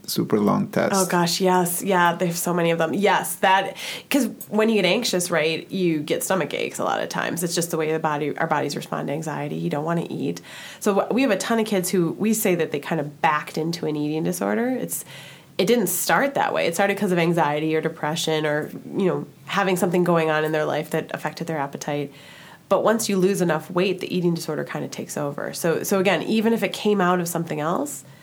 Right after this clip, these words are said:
Speaker 2: once you have an eating disorder, that's really kind of the primary.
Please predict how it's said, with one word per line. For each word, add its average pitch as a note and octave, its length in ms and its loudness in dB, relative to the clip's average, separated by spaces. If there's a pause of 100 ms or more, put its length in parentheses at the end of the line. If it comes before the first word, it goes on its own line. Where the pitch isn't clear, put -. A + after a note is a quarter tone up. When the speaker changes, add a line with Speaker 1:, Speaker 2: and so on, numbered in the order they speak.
(280)
Speaker 2:
once G#3+ 300 2
you G#3+ 60 4
have E3+ 100 2
an E3+ 80 4
eating E3+ 260 2
disorder, D3 460 -2
that's D#3 300 -4
really D#3 160 -4
kind D3+ 200 -8
of C#3 40 -4
the - 60 -8
primary. - 540 -8